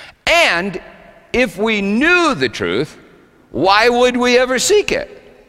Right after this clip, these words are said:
Kierkegaard twists it around and suggests that the truth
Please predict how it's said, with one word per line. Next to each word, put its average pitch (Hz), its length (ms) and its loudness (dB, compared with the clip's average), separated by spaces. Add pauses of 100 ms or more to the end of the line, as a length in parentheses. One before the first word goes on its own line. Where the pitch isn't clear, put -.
(1040)
Kierkegaard 240 560 0
twists 262 320 -2
it 226 100 0
around 156 420 0
and 175 140 -2
suggests 180 440 -2
that 185 160 -2
the 175 100 -2
truth 170 600 -2